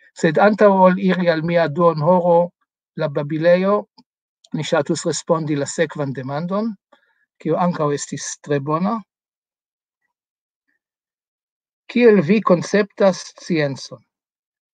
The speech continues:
Ĉu nur temas pri natursciencoj aŭ ankaŭ pri juro,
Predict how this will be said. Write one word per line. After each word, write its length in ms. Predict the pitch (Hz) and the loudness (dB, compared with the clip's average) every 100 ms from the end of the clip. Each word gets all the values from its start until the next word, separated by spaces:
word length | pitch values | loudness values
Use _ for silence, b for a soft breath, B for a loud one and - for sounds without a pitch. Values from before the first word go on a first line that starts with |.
| - | -10
Ĉu 160 | 214 | -4
nur 240 | 220 226 214 | 0 0 0
temas 500 | 202 196 196 180 - | 0 2 2 -2 -8
pri 360 | - 170 180 196 | -4 0 0 -2
natursciencoj 1160 | 170 156 - 220 214 - - 185 196 185 202 208 208 - _ _ _ _ - | -6 -10 -8 -8 -8 -10 -2 0 0 -4 -4 -4 -8 -16 _ _ _ _ -6
aŭ 280 | 165 180 220 240 _ _ _ _ - | 2 4 2 -2 _ _ _ _ -6
ankaŭ 360 | 185 202 208 196 | -4 -2 0 0
pri 180 | 196 165 147 | -2 -6 0
juro, 540 | 202 202 196 185 180 | 2 4 4 4 2